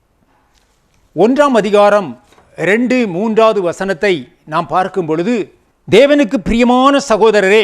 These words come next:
இரண்டாவது வசனம், ஒன்றாம் அதிகாரம் இரண்டாவது வசனத்திலே, "தேவனுக்கு பிரியமான சகோதரரே,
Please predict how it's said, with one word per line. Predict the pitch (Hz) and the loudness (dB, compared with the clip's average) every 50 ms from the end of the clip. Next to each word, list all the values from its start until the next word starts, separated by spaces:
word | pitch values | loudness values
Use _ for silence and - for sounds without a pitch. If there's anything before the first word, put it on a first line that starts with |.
| 160 - - | 0 -4 -8
இரண்டாவது | 143 170 196 208 233 247 240 233 | -6 -6 -4 -2 0 0 0 0
வசனம், | 220 190 - - 202 196 175 151 156 190 | -2 -4 -4 -6 -8 -8 -8 -8 -8 -6
ஒன்றாம் | 185 208 220 202 | -4 -2 -2 -2
அதிகாரம் | 185 170 180 190 180 180 180 165 | -2 -4 -2 -2 0 0 -2 -4
இரண்டாவது | 147 165 185 196 214 208 190 | -6 -6 -2 -2 -2 -2 -2
வசனத்திலே, | 165 156 - 170 160 151 165 190 240 240 | -4 -8 -8 -8 -8 -4 -2 0 0 0
"தேவனுக்கு | 175 185 226 254 254 254 247 220 - 226 | 2 2 2 2 2 0 -2 -2 -6 -8
பிரியமான | 165 185 196 202 202 190 190 185 185 175 165 - | -8 -8 -6 -4 -4 -4 -4 -4 -6 -8 -10 -12
சகோதரரே, | 156 135 165 170 156 160 160 170 202 226 | -10 -8 -6 -4 -4 -4 -2 -2 -4 -4